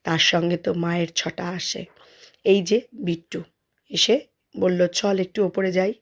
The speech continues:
ঢাক বাজিয়ে নিই।" আমার মেয়েও বলল, "চলো মা যাই, একটু ছবি তো তুলবই।" আমিও একটু কি বাদ যাই, এই শাড়িটা পরে কেমন লাগছে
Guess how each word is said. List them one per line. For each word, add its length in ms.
ঢাক 200
বাজিয়ে 400
নিই।" 160
আমার 260
মেয়েও 240
বলল, 340
"চলো 320
মা 180
যাই, 320
একটু 220
ছবি 300
তো 140
তুলবই।" 480
আমিও 440
একটু 240
কি 160
বাদ 280
যাই, 320
এই 140
শাড়িটা 460
পরে 340
কেমন 280
লাগছে 580